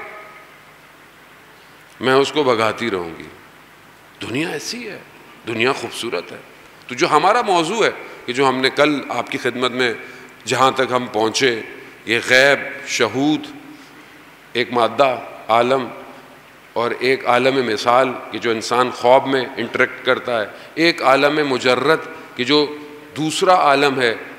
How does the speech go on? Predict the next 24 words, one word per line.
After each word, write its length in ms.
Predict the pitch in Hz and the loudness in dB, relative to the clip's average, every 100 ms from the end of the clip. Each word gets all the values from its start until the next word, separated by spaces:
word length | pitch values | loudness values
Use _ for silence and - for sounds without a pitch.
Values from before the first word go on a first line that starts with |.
| - | -8
कि 60 | |
जिसका 420 | 120 139 127 - | -4 -4 -2 0
ताल्लुक, 680 | 147 - 131 135 131 247 170 - | 0 0 0 0 -2 -6 -8 -10
जिसकी 260 | 131 120 151 | -8 -6 -4
चीज़ें 440 | 143 143 135 160 | -4 -2 2 4
इस 120 | 160 135 | 6 6
आलम 260 | 127 135 | 6 4
से 140 | 135 139 | 2 0
कनेक्ट 340 | 135 156 151 | 4 2 4
नहीं 140 | 170 | 2
है, 160 | 202 190 | 4 4
वो 180 | 165 147 | 4 4
अलग 220 | 131 120 | 6 6
आलम 320 | 104 101 95 | 4 4 0
है, 100 | 92 - - - - | -2 -6 -16 -20 -10
जिसमें 180 | 110 117 | -4 -2
मुर्दे 680 | 110 117 110 120 110 - - - - | 0 -2 0 0 0 -6 -18 -20 -4
आपको 340 | 98 110 - 120 | 2 2 2 -2
कोई 160 | 117 | 0
मिल 260 | 113 110 113 | 0 0 0
जाए, 320 | 110 110 104 | 2 2 2
कोई 280 | - 110 113 | -2 -6 -4
और 260 | - 127 131 | 2 2 2
चीज़। 340 | - 123 117 | -2 -4 -4